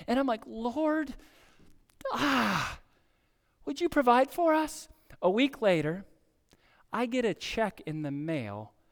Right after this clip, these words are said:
from the I R S. They send invoices, yo. They don't send checks.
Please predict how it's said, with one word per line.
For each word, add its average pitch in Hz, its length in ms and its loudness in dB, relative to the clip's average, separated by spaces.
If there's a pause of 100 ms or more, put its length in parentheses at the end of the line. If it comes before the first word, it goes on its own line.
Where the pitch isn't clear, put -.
(100)
from 247 320 0
the 254 180 -4
I 240 240 -2
R 240 220 -2
S. - 480 -6 (960)
They 330 180 10
send 294 340 8
invoices, 269 760 10
yo. 277 480 12 (120)
They 381 60 6
don't 508 280 12
send 220 360 8
checks. - 680 6